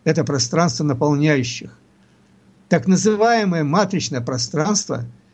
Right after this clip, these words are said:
представляет собой ленту Мёбиуса. Знаете, наверное, что такое лента Мёбиуса.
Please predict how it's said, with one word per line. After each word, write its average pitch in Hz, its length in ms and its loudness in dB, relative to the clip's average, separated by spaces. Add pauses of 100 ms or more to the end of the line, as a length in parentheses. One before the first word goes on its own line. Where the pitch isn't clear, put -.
(140)
представляет 175 600 2
собой 202 540 2
ленту 202 580 0
Мёбиуса. 156 1000 0 (1600)
Знаете, 143 400 -2
наверное, 127 220 -6
что 147 100 -8
такое 117 300 -8
лента 123 320 -4
Мёбиуса. 117 480 -8